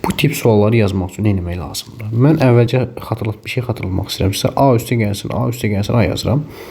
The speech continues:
Neçə dənə var? Üç dənə. O zaman üçü vururam A-ya. Əgər dörd dənə A olsaydı, dördü vuracaqdım A-ya. A üstə gəl, A üstə gəlsin, A üstə gəlsin, A. Vur, dördü vuracaqdım A-ya. Burada da üç dənə doqquz var. O zaman üçü vururam doqquz üstü ona.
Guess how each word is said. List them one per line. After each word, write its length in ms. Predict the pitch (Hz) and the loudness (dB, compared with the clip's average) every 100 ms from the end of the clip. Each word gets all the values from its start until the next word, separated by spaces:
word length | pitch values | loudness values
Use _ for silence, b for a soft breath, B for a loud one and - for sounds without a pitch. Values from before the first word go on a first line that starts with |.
| B B | B B
Neçə 160 | 143 185 | 0 4
dənə 160 | 151 | 4
var? 160 | 117 131 | 4 2
Üç 140 | 123 - | -2 -6
dənə. 160 | 92 | -6
O 100 | 104 | -4
zaman 220 | 107 101 104 | -2 -2 -4
üçü 160 | - | -4
vururam 300 | 101 107 104 | -6 -4 -6
A-ya. 200 | - - 110 | -6 -8 -2
Əgər 240 | 123 135 151 | 4 4 4
dörd 180 | 156 147 | 2 2
dənə 160 | 117 | 2
A 140 | 104 98 | 4 2
olsaydı, 260 | 98 101 127 | 0 -2 0
dördü 200 | 123 107 | 2 4
vuracaqdım 460 | 101 92 87 92 98 - | 4 0 -2 -4 -6 -6
A-ya. 220 | - - - - | -6 -8 -14 -6
A 140 | 107 104 | 0 0
üstə 180 | 101 104 | 2 2
gəl, 180 | 98 87 | 2 2
A 160 | - 95 95 | 2 2 2
üstə 240 | - 92 | -2 -2
gəlsin, 340 | 87 82 101 | -2 -2 -4
A 200 | - 98 85 | -2 0 -2
üstə 220 | - 95 | -4 -6
gəlsin, 320 | 87 - - - | -4 -2 -2 -4
A. 100 | - - B B B B B - | -6 -8 B B B B B 2
Vur, 200 | 120 113 | 4 4
dördü 260 | 120 113 113 | 2 4 2
vuracaqdım 480 | 98 87 92 117 - | 0 -2 -4 -6 -6
A-ya. 160 | - - _ B B B B - | -10 -14 _ B B B B 0
Burada 260 | 202 156 101 | 4 4 2
da 120 | 98 113 | -2 -4
üç 140 | - - | -4 0
dənə 180 | 120 | 0
doqquz 340 | 113 110 120 98 | 0 -2 -6 -6
var. 180 | 95 104 | -6 -4
O 80 | 151 | 0
zaman 240 | 151 131 | 0 0
üçü 160 | 131 - | -2 2
vururam 320 | 143 113 127 135 | 4 4 2 2
doqquz 340 | 110 - 107 | -2 0 0
üstü 220 | 98 - | 0 -2
ona. 240 | 127 87 | -2 -2